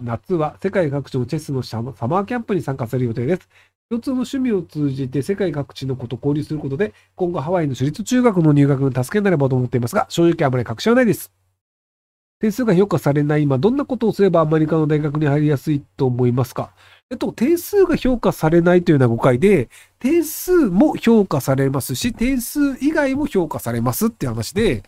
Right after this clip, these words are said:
で、まあ、あの、えっと、学歴、え、その、点数が三割で、で、その、えっと、その社会的なボランティア的なやつとかが三割で、あとスポーツの結果が三割。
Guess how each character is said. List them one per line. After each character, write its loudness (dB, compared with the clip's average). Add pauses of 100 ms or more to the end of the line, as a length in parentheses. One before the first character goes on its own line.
(680)
で、 0
ま 2
あ、 6
あ 2
の、 0 (220)
え -2
っ -4
と、 -2
学 0
歴、 2
え、 0
そ 0
の、 0 (120)
点 4
数 0
が 0
三 2
割 0
で、 2 (720)
で、 0
そ 0
の、 2
え 0
っ -8
と、 0 (500)
そ -4
の 0
社 -4
会 2
的 -4
な 0
ボ 0
ラ 2
ン -4
テ -2
ィ 4
ア 0
的 -4
な 0
や 0
つ -12
と -4
か -4
が 0
三 0
割 0
で、 2 (360)
あ -4
と -2
ス -6
ポ 4
ー 4
ツ -2
の 4
結 0
果 2
が 4
三 0
割。 0